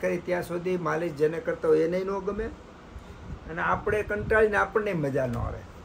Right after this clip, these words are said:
પણ એ માલિશની પ્રેક્ટિસ થઈ જાય, પચાસ, સો દર્દીને આપણે માલિશ કર્યું, પછી તો જેવી રીતે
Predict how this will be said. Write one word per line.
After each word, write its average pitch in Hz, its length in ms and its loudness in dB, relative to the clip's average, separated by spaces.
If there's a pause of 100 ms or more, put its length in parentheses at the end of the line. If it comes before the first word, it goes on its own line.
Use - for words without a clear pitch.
(1160)
પણ - 120 -10
એ 180 260 8
માલિશની 185 1700 0
પ્રેક્ટિસ 175 540 -2
થઈ 190 80 0
જાય, 190 180 6
પચાસ, 175 400 0
સો 175 300 0
દર્દીને 170 440 0
આપણે 165 180 -2
માલિશ 160 380 -2
કર્યું, 190 340 6 (840)
પછી 160 260 -2
તો 185 160 0
જેવી 170 360 4
રીતે 185 640 4